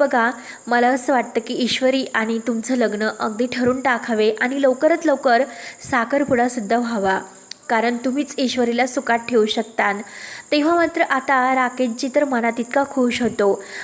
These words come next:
आणि तो मनात म्हणतो की "काय, तुम्ही तर माझ्या मनातील बोललात, परंतु ईश्वरी तर तयार व्हायला हवी." तेव्हा जयू आत्यासुद्धा तेच म्हणते की "हो, ईश्वरीने अजून तिच्या मनाची तयारी दिली नाही, परंतु आज मात्र मी ईश्वरीला विचारतेस.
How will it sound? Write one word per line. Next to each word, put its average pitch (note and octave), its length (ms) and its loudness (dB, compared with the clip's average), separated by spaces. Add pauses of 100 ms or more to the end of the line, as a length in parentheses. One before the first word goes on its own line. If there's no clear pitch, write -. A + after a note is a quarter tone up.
(100)
आणि A3 300 0
तो C4 60 2
मनात A3+ 360 0
म्हणतो A#3+ 260 0
की A#3 120 -6
"काय, A#3 400 0 (160)
तुम्ही A3+ 260 0
तर C4 80 4
माझ्या B3+ 260 0
मनातील B3+ 460 0
बोललात, A3 420 2 (600)
परंतु D#4 360 2
ईश्वरी D#4 480 2
तर E4 180 2
तयार C4 280 2
व्हायला B3 280 0
हवी." A#3 400 0 (560)
तेव्हा A#3+ 240 2
जयू A3+ 240 4
आत्यासुद्धा A3 560 2
तेच A#3 320 0
म्हणते A#3 280 0
की B3 120 -2
"हो, A3 380 0 (340)
ईश्वरीने C#4 600 2
अजून A#3+ 420 2
तिच्या B3+ 260 0
मनाची A#3 440 0
तयारी A3+ 320 4
दिली A3+ 240 0
नाही, A3 360 0
परंतु A#3 560 0
आज A#3+ 240 0
मात्र C#4+ 300 -2
मी D4+ 120 -4
ईश्वरीला B3 440 -2
विचारतेस. G#3+ 720 0